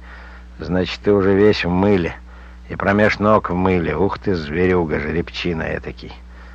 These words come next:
Дурной ты, дурной!» Думалось Едигею и о прошлых днях, о делах и событиях, когда Казангаб был еще в силе и здравии, и в той цепи воспоминаний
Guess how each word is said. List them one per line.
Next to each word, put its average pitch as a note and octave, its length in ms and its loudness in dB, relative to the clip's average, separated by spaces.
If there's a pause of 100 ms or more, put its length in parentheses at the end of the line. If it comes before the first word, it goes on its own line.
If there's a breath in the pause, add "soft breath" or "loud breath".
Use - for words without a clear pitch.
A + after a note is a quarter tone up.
(180 soft breath)
Дурной F2+ 640 2
ты, D#2+ 140 -6
дурной!» D#2 760 -4 (920 soft breath)
Думалось B2+ 540 2
Едигею G2 720 0 (400 loud breath)
и F2+ 60 -8
о E2+ 100 -2
прошлых F#2 500 -2
днях, F2+ 480 -4 (800 loud breath)
о - 80 -4
делах G#2+ 340 6
и A#2+ 40 2
событиях, A2+ 640 4
когда F2+ 240 -2
Казангаб F2+ 540 2
был E2+ 280 -2
еще D#2+ 280 -6
в - 80 -12
силе F#2+ 440 0
и D#2 40 -8
здравии, F2 580 0 (760 loud breath)
и - 60 -6
в - 80 -8
той B2+ 220 6
цепи A#2 380 0
воспоминаний G2+ 920 0